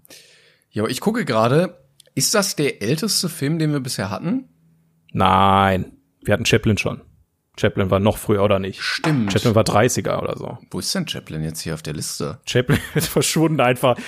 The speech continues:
Speaker 2: Nee, der wurde ausgelöscht
Speaker 1: Ah, warte
Speaker 2: aus
Speaker 1: mal,
Speaker 2: der
Speaker 1: warte
Speaker 2: Liste.
Speaker 1: mal, wirklich, wa-, welchen hatten wir von dem denn geguckt? Moderne
Speaker 2: Also
Speaker 1: Zeiten
Speaker 2: ist
Speaker 1: ist jetzt, ja, okay, er ist weiter unten, aber wir hatten ihn schon geguckt, okay.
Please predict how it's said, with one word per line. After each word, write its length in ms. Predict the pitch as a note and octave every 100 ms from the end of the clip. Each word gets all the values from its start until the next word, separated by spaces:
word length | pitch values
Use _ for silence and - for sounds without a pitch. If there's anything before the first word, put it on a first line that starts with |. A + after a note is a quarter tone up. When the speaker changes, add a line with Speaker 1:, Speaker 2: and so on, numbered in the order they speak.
| -
Speaker 2:
Nee, 80 | C#3+
der 120 | D3+
wurde 140 | F3
ausgelöscht 460 | E3 E3 D#3+ C#3 D3+
Speaker 1:
Ah, 100 | F#3
warte 60 | -
Speaker 2:
aus 180 | G#3
Speaker 1:
mal, 80 | F#3
Speaker 2:
der 60 | G3
Speaker 1:
warte 160 | D#3
Speaker 2:
Liste. 240 | A#2+ - D3+
Speaker 1:
mal, 120 | E3
wirklich, 180 | D#3 C#3+ -
wa-, 80 | B2+
welchen 240 | D#3 G3
hatten 160 | F#3+ F3
wir 100 | D3 C3 - - -
von 180 | D3+ C#3+
dem 180 | F3
denn 120 | D#3+ C#3+
geguckt? 440 | A#2+ A3 - - _ _ _
Moderne 300 | C3+ D#3 F#3
Speaker 2:
Also 120 | A#2+ G#3
Speaker 1:
Zeiten 160 | A3
Speaker 2:
ist 40 | A3 G3
Speaker 1:
ist 60 |
jetzt, 260 | F#3+ F#3 - -
ja, 100 | D3
okay, 180 | D#3+
er 100 | D3+
ist 80 | C3+
weiter 240 | F3 F3+ F3
unten, 320 | G3+ A3+ A#3
aber 180 | E3 F3
wir 80 | E3+
hatten 100 | D#3+
ihn 80 | D#3+
schon 100 | D3+
geguckt, 340 | B2+ A2 F#2
okay. 300 | G#2+ G#2+ F#2+